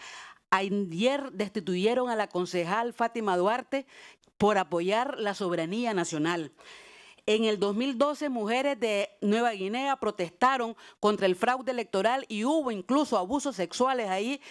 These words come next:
y no tenemos ninguna investigación. Y me gustaría también que tuvieran la decencia de decir que el Foro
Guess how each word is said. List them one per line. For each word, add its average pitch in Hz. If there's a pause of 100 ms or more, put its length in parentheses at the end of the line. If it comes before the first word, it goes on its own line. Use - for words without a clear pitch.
(140)
y 214
no 233
tenemos 254
ninguna 233
investigación. 175 (600)
Y 269
me 220
gustaría 226
también 247 (300)
que 214
tuvieran 240
la 262
decencia 208
de 175
decir 254 (320)
que 214
el 185
Foro 285